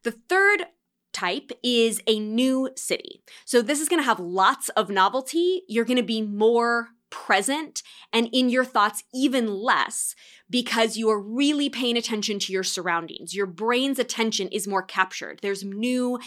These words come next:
inputs everywhere. You need to watch the map as you're walking around and look at the road signs. Nothing is muscle memory in your body. You need to stay alert, not for danger,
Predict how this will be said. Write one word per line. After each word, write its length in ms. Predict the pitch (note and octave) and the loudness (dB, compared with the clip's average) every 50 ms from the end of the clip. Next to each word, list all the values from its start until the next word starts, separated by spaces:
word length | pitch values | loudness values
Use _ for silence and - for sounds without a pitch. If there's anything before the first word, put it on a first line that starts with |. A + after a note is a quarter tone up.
| - - - - - _ _ - D4 | -16 -20 -20 -20 -20 _ _ 0 2
inputs 520 | C#4+ C#4 C#4 C#4 - A3+ G3+ F#3+ - - - | 4 4 4 2 0 -2 -2 -2 -4 -2 0
everywhere. 520 | G#3+ G#3 E3+ F#3 F3+ E3 D#3 C#3+ - - F3 | 0 0 0 0 -4 -4 -4 -6 -6 -6 -4
You 120 | E3+ A3+ | -2 -2
need 240 | G#3+ A3 A3 G3+ G#3+ | 0 0 -2 -2 -4
to 260 | - A#3 A3 G#3 G3 G3+ - - - _ | -4 -4 -4 -6 -8 -8 -12 -20 -20 _
watch 400 | E3 E3 G3+ G#3 A#3 A#3 - - | -6 0 2 2 2 2 -2 -4
the 100 | - C#4+ | -4 0
map 380 | C#4 D4+ F4 D#4 A#3 B2+ - - - | 2 4 4 4 4 2 0 0 0
as 180 | F#3 F#3+ F#3 F#3 | 0 0 0 2
you're 140 | G#3+ G#3+ | 0 2
walking 400 | G3+ G3 G#3+ A3 A3 A#3 B3+ B3 | 2 2 2 2 2 0 -4 -2
around 460 | B3 A#3+ C#4+ C#4+ C4 G#3 F3+ E3 D#3+ - | 0 2 2 4 4 4 4 2 -2 -4
and 180 | - F#3+ F3+ F3+ - - - - - | -6 -6 -6 -8 -10 -16 -20 -20 -14
look 360 | F3+ F#3 G3 B3+ C4 C4 - - | -8 0 2 2 2 2 2 2
at 260 | B3 B3 B3 A#3 A3 | 4 4 4 4 0
the 80 | B3 A#3+ | -2 0
road 300 | A#3+ C4+ C4 C#4 A#3+ - | 2 4 2 2 2 0
signs. 320 | - G#3 F3 D3+ F3+ - | 0 0 0 0 -2 -2
Nothing 320 | G#3+ A3+ A#3 A#3 C4 B3+ | 0 0 0 0 0 0
is 120 | B3 A#3 A#3+ | 0 2 2
muscle 260 | A#3+ A#3 A#3 - A#3+ | 2 2 2 2 0
memory 300 | A#3 A3 A3 A3 A3 G#3+ | 0 0 0 0 -2 -2
in 120 | - G#3+ | -2 -4
your 120 | G#3 G#3+ F#3+ | -4 -2 2
body. 260 | G#3+ G#3+ G#3+ F#3+ F3+ | 4 4 4 4 2
You 160 | E3+ E3+ F#3 | -2 -6 -4
need 220 | G#3 A3 G3+ A3 - | -4 -4 -4 -4 -4
to 300 | - A#3 A3+ A3 G#3 - - - - - - - | -4 -2 -2 -2 -4 -6 -10 -16 -18 -20 -20 -12
stay 580 | - - - - - - C4 A#3+ A#3+ B3 B3 A#3+ - - - | -6 -2 0 0 2 2 4 4 4 4 4 0 0 2 2
alert, 720 | A3 A3+ A3 A#3 B3 C#4 D#4 D4 A#3+ G#3+ - - - - _ _ _ _ _ _ - | 2 2 2 0 2 4 6 6 6 6 4 0 -4 -10 _ _ _ _ _ _ 4
not 200 | A#4+ F#4+ - - | 4 4 4 2
for 120 | A#3+ A3+ | -2 -4
danger, 680 | F3+ D#3 A#3+ B3+ D4 D#4+ D4 - G3 E3 E3+ G3 F#3+ | 0 2 2 2 4 2 2 2 0 0 -2 -2 -6